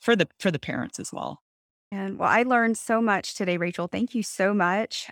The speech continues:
Speaker 2: I feel like there, the whole concept of language access, you h-, enlightened me from since I was your, a fellow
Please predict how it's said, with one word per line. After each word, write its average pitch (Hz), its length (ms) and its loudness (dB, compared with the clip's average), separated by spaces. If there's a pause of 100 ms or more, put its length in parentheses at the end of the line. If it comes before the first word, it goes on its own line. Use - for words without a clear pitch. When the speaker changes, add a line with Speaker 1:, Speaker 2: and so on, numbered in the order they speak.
Speaker 2:
I 180 560 0 (480)
feel 214 120 2
like 196 140 -2 (300)
there, 185 360 2
the 190 180 4
whole 208 480 2 (460)
concept 202 520 2
of 170 200 -4
language 180 420 0
access, 160 840 -4
you 170 600 0 (120)
h-, 185 100 -14 (100)
enlightened 202 440 2
me 240 320 0
from 190 420 -2
since 196 240 -2
I 170 60 6
was 175 180 -2
your, 170 140 -2 (100)
a 175 80 -4
fellow 208 720 2